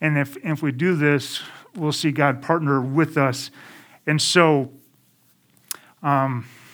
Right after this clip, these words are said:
the five core values that you can find in the back of our bulletin are authenticity, sacrificial generosity,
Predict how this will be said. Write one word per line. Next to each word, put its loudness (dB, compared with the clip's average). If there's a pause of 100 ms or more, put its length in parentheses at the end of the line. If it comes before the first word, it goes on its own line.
(1120)
the -4
five 6
core 2
values 2
that 2
you -6
can -4
find 2
in 0
the -2
back 0
of -6
our 2
bulletin 0
are -2
authenticity, -2 (800)
sacrificial 0
generosity, 0